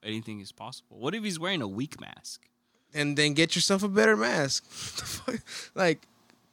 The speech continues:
Speaker 2: put it this way. You're wearing your mask.
Speaker 1: Mm-hmm.
Speaker 2: Let, let's, let's take it to an extreme if I have to.
Speaker 1: Okay.
Speaker 2: Let's say my toxic breath is, uh, like, a to-, a toxic gas that if
Speaker 1: Mm-hmm.
Speaker 2: you breathe it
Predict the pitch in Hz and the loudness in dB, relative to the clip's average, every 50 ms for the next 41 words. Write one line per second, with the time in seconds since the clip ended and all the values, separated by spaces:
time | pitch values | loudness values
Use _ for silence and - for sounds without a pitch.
0 | _ _ _ _ - 196 208 202 202 - 190 180 160 151 135 127 135 147 165 180 | _ _ _ _ 6 6 6 6 6 4 4 4 4 2 2 2 4 4 6 6
1 | 190 185 190 190 190 190 180 170 170 165 160 156 143 120 - 104 - - - _ | 6 6 4 4 2 2 2 2 2 2 2 0 0 -2 -4 -8 -10 -12 -12 _
2 | 117 117 120 120 113 110 104 104 - _ _ _ _ _ _ _ _ _ _ _ | -10 -10 -8 -8 -8 -8 -10 -12 -16 _ _ _ _ _ _ _ _ _ _ _
3 | _ _ 175 - - 196 214 226 220 214 220 214 - 214 214 214 214 - - 226 | _ _ -12 -6 0 2 4 6 8 8 8 6 4 4 4 4 4 6 6 6
4 | 208 202 185 202 185 - - 175 170 160 147 139 131 - - - 139 131 123 117 | 6 6 6 2 2 4 6 6 6 6 6 4 4 2 2 4 4 4 4 4
5 | 107 110 113 - 110 110 117 117 113 120 - - - - 135 - _ _ 104 101 | 2 0 -2 0 0 2 2 2 2 0 -4 -10 -14 -16 -16 -18 _ _ -20 -20
6 | - 92 85 85 101 _ _ _ _ _ _ _ _ _ _ _ _ _ _ _ | -20 -20 -20 -20 -20 _ _ _ _ _ _ _ _ _ _ _ _ _ _ _
7 | _ _ _ _ _ _ _ _ 151 160 180 185 - - 196 190 196 196 190 185 | _ _ _ _ _ _ _ _ 2 4 4 4 4 4 6 6 6 6 6 4
8 | 180 165 160 156 156 170 175 175 170 175 175 170 - - _ - - - _ _ | 2 4 6 8 8 8 10 8 8 6 4 2 -2 -8 _ -20 -20 -20 _ _
9 | _ _ - - 160 160 165 - - - 160 143 135 131 131 139 143 139 139 135 | _ _ 2 6 6 6 6 4 2 0 0 0 0 2 4 4 6 4 4 0
10 | - - - 151 143 131 123 120 - - 135 131 131 127 123 120 - - - - | -4 -4 0 2 2 2 2 -2 -2 0 2 4 6 6 4 2 0 -4 -4 -2
11 | 135 131 - _ - - 151 143 135 - 143 139 - - - 143 147 - - - | 0 0 0 _ 0 2 4 4 4 2 -2 -2 0 2 4 4 4 2 0 -4
12 | 147 127 123 127 135 131 123 117 107 113 - - - - - _ - - 123 120 | -4 -4 0 2 4 4 4 2 0 -4 -8 -8 -10 -14 -20 _ -4 0 0 2
13 | 117 127 160 180 180 170 196 202 196 185 170 160 | 2 2 2 0 2 4 6 6 8 8 6 6